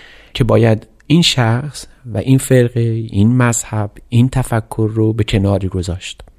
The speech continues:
هر آنچه که در برابر پیامبر خدا مظهر ظهور قیام می‌کنه و مانع ظهور او می‌شه، مانع ترقی و تعالی او می‌شه، شاید اسم او بت است، خواه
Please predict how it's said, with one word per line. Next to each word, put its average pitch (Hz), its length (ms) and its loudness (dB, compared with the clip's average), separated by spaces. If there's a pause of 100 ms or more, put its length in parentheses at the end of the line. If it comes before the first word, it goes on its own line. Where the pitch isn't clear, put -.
(120)
هر 185 440 0
آنچه 170 440 0
که 151 720 -2
در 120 180 2
برابر 117 840 2
پیامبر 113 600 2
خدا 101 420 -4
مظهر 104 520 -2
ظهور 104 560 -4
قیام 113 340 4
می‌کنه 107 680 -4 (200)
و 123 80 2
مانع 131 340 6
ظهور 131 460 2
او 110 200 2
می‌شه، 104 460 -2
مانع 110 760 0
ترقی 107 440 -2
و 113 100 0
تعالی 110 600 2
او 107 180 2
می‌شه، 104 520 -4 (240)
شاید 165 360 0
اسم 131 280 -2
او 110 200 0
بت 104 340 0
است، - 400 -12 (200)
خواه - 580 -4